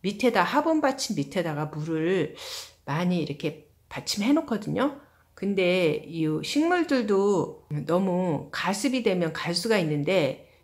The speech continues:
저면 간수를 해줄 경우는요, 거의 가지가 않아요. 그래서 다육이들도 제가 볼 때는 저면 간수를 해주시면요, 거의 갈 일이 없을 겁니다.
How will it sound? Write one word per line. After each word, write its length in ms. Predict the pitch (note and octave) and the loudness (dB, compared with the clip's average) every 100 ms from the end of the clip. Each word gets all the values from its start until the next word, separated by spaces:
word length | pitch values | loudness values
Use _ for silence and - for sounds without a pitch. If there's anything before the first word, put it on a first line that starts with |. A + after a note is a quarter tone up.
| _ | _
저면 400 | - G3+ D4 D#4 | 0 4 6 6
간수를 380 | D4+ D4 B3 A#3 | 4 4 2 4
해줄 300 | D#4+ E4 C#4 | 2 0 2
경우는요, 540 | A3 E3+ D#3+ E3 F3+ | 2 2 -2 -2 -4
거의 320 | F#3 - D3+ | -4 -2 -2
가지가 380 | D3+ - D3 D#3+ | -2 -8 -4 -4
않아요. 340 | C3 C3+ A#2+ C#3 _ _ | -2 -4 -8 -14 _ _
그래서 580 | - D#3 D#3 A#3 C#4+ C#4+ - - _ - | -4 -2 2 4 2 0 -16 -20 _ -4
다육이들도 960 | F3+ G#3 A3+ A3 G#3 F3 D#3 E3+ D3+ | 4 4 6 2 2 2 2 2 0
제가 260 | - E3 F#3 | -4 -2 0
볼 160 | F3+ | 0
때는 320 | E3+ D3+ D3 C#3+ | 0 -2 0 -4
저면 400 | - E3 A3 A3+ | -2 0 2 2
간수를 380 | A3 G#3 E3+ | 0 -2 -2
해주시면요, 760 | F3+ C4 C4+ G3+ D3+ D#3 F#3+ E3 - - _ | 0 0 -2 -2 -4 -2 -2 -4 -10 -20 _
거의 320 | - F3 F3 | -4 0 0
갈 260 | F3 - D#3 | -2 -2 0
일이 140 | E3+ | 0
없을 300 | C#3+ - F3 | -2 -6 -8
겁니다. 520 | - D3 C#3 C#3+ - | -4 -4 -4 -8 -14